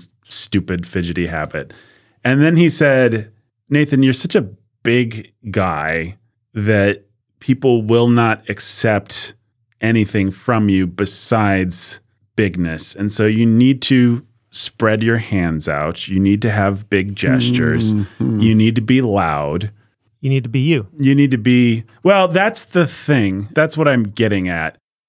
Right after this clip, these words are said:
Speaker 1: He told me to do this, which was not natural to me to want to do that.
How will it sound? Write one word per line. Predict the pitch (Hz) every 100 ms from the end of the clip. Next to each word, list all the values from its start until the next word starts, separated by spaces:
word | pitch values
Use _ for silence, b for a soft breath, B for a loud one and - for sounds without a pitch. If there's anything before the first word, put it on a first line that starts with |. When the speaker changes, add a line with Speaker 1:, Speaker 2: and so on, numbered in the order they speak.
| _
Speaker 1:
He | - 156 151
told | 180 208
me | 233 175
to | 131
do | 117 123
this, | 107 104
which | 120 -
was | 123 110
not | 135 180 - _ _ _ _
natural | 123 117 123 127 - 101 95 90
to | - 98
me | 101
to | 98 98
want | 92 98 110 107 _ -
to | 110 98 95 - _ _ _ _ 113
do | - 117 107
that. | 76 76 98